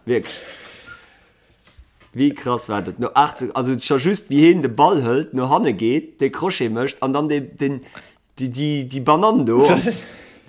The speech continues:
Speaker 1: und, und nichts
Speaker 2: Die
Speaker 1: spielt.
Speaker 2: musste mal so unhöhlen.
Speaker 1: Ja,
Speaker 2: Die wird
Speaker 1: das ist
Speaker 2: das
Speaker 1: die
Speaker 2: auch
Speaker 1: nächste.
Speaker 2: komplett krank.
Speaker 1: Wa-, ich, also der Goal, wenn du die zwei Aktionen gu-,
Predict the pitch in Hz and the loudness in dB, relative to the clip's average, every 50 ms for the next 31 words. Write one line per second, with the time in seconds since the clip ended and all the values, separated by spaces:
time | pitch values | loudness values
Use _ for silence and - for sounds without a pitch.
0 | - - 143 147 143 139 - 160 196 214 196 156 - - - - - - - - | -6 -2 -2 -2 -2 -2 -2 2 2 4 4 2 0 -2 -6 -10 -4 0 2 2
1 | 262 277 277 294 294 - - 208 185 180 185 180 170 135 160 196 214 214 180 143 | 4 4 4 2 2 2 0 2 2 4 4 2 2 2 2 2 4 4 2 2
2 | 127 113 107 107 110 110 107 107 113 - _ _ - _ _ _ _ _ _ _ | 0 0 -2 -2 -4 -6 -6 -8 -12 -16 _ _ -20 _ _ _ _ _ _ _
3 | _ _ _ _ - 139 143 139 123 156 180 214 - 151 147 165 156 - 117 - | _ _ _ _ 0 2 4 4 4 4 4 4 4 4 2 2 2 2 4 4
4 | 135 - - - - 156 156 - - - 113 110 - - - - 127 120 110 107 | 2 2 0 -2 -2 -2 -2 -2 -4 -10 -14 -14 -14 -16 -14 -10 -8 -8 -8 -10
5 | 104 - - _ _ _ _ _ - - _ _ _ _ _ - - - - - | -12 -18 -20 _ _ _ _ _ -20 -20 _ _ _ _ _ -20 -20 -20 -20 -18
6 | _ - 143 - - 156 135 - - - 123 - _ _ _ _ - - - - | _ -8 -6 -4 -2 -2 -2 -2 -6 -10 -16 -18 _ _ _ _ -20 -20 -20 -20
7 | _ _ _ _ _ - 127 139 135 135 123 123 127 120 156 175 180 170 147 123 | _ _ _ _ _ -4 0 0 2 2 2 0 2 4 6 6 8 6 4 2
8 | - - - - _ _ _ _ _ _ _ _ _ _ - 120 131 139 135 - | 0 -6 -16 -20 _ _ _ _ _ _ _ _ _ _ -4 0 0 0 0 0
9 | 131 139 143 139 - 185 180 160 - - 175 165 143 123 - - - 113 110 | -4 -4 -2 2 2 4 4 2 2 2 2 4 2 2 -2 -6 -6 -8 -8